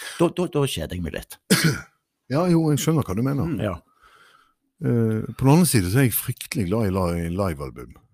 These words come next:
Speaker 1: Ja, det er jeg også. Seconds Out, som jeg nevnte nå, sant?
Speaker 2: Seconds
Speaker 1: Hallo.
Speaker 2: Out,
Speaker 1: Det er noe
Speaker 2: eh.
Speaker 1: annet, føler jeg, enn det der studio, eh, kutt og best of.
Speaker 2: Ja, det er kanskje det.
Speaker 1: For det er jo noe med det at du har,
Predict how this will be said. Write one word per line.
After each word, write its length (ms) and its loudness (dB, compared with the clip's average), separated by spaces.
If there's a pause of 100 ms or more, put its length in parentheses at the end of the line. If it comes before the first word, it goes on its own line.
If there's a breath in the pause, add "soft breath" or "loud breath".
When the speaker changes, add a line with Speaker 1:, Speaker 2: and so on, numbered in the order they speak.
(180)
Speaker 1:
Ja, 140 -2
det 120 -8
er 160 2
jeg 60 -10
også. 200 -14 (220)
Seconds 320 -2
Out, 260 -4
som 80 0
jeg 80 -2
nevnte 280 -10
nå, 100 -6
sant? 220 -2
Speaker 2:
Seconds 180 0
Speaker 1:
Hallo. 320 2
Speaker 2:
Out, 380 -14
Speaker 1:
Det 80 2
er 40 -2
noe 140 -4
Speaker 2:
eh. 160 -4
Speaker 1:
annet, 160 -6
føler 320 -6
jeg, 140 -10
enn 120 -6
det 120 -12
der 100 -6
studio, 800 -4 (540 soft breath)
eh, 400 -8
kutt 360 -8
og 100 -16
best 280 -4
of. 180 -10 (180)
Speaker 2:
Ja, 200 0
det 100 0
er 80 -8
kanskje 280 -8
det. 120 -6 (100)
Speaker 1:
For 120 -10
det 100 -6
er 20 -8
jo 120 -4
noe 140 -8
med 140 -4
det 140 -6
at 360 -8
du 140 -8
har, 240 -10